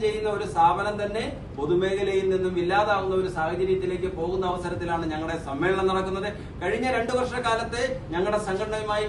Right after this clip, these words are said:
ഒരുപാട് മാധ്യമ സുഹൃത്തുക്കളുമായി നമുക്ക് ബന്ധമുണ്ട്. നിരവധി വാർത്തകൾ വരുന്നതാണ്. നമ്മുടെ സംഘടന നടത്തിയിട്ടുള്ള നിരവധി സമരങ്ങൾ, ഒരു പ്രതിപക്ഷ സംഘടന എന്ന നിലയിൽ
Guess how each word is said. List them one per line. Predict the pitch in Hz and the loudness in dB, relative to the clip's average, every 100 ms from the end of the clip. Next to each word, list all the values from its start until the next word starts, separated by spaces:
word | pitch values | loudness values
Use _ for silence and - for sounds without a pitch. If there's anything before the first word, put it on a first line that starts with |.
| 185 | -2
ഒരുപാട് | 196 208 196 | 0 0 2
മാധ്യമ | 196 202 208 190 | 0 0 -4 -4
സുഹൃത്തുക്കളുമായി | 185 196 190 190 190 180 | -4 -4 -4 -2 -2 -2
നമുക്ക് | 175 156 | -2 -2
ബന്ധമുണ്ട്. | 165 190 190 190 214 - - | 0 0 0 -2 -2 -6 -8
നിരവധി | 151 196 226 220 | -2 2 4 6
വാർത്തകൾ | 190 190 214 214 190 | 6 4 0 0 0
വരുന്നതാണ്. | 185 185 185 180 175 | 0 0 0 0 0
നമ്മുടെ | 175 185 180 | 0 -2 -2
സംഘടന | 175 196 190 190 | -2 -2 -2 -2
നടത്തിയിട്ടുള്ള | 175 190 185 185 175 | -2 -2 -2 0 0
നിരവധി | 175 208 247 - 208 | 0 0 0 0 0
സമരങ്ങൾ, | 190 196 185 156 175 | 2 2 2 2 0
ഒരു | 185 | -4
പ്രതിപക്ഷ | 165 180 226 240 247 | -4 -2 -2 -2 -2
സംഘടന | 208 196 190 | -2 0 -2
എന്ന | 180 170 | -2 -2
നിലയിൽ | - | -4